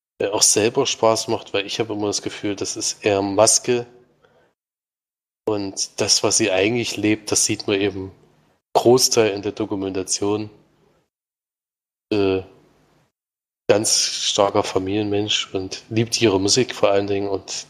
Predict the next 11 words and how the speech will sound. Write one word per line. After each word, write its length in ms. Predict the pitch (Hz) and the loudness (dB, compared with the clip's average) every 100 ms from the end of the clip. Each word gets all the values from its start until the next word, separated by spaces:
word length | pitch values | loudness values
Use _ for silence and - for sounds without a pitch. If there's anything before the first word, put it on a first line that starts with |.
| - | -4
das, 500 | 110 - - - - _ _ _ _ _ _ _ _ _ _ - | 0 2 0 -2 -8 _ _ _ _ _ _ _ _ _ _ -2
äh, 40 | |
war 520 | 107 104 104 101 104 104 | 2 4 2 4 4 4
schon 340 | - 101 98 - _ _ | 0 -6 -10 -16 _ _
deutlich 360 | 113 101 - - | -2 -2 -4 -12
zu 140 | - | -10
sehen, 220 | - 98 92 | -6 -6 -6
finde 260 | - 95 | -8 -8
ich. 160 | 92 - | -8 -6
Und 420 | 101 98 - - _ | -6 -8 -12 -20 _
da 440 | - 101 123 120 | 4 6 4 0